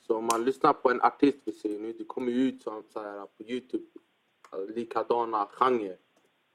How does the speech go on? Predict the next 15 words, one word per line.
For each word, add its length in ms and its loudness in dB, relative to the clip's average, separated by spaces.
Alltså, 280 -8
om 60 0
vi 60 -6
säger 200 8
nu, 140 10
om 100 6
du 80 -6
s-, 160 -14
lyssnar 320 6
på 160 0
Tupac, 560 4
det 80 -2
kommer 280 -4
ut 320 -2
Biggie. 500 0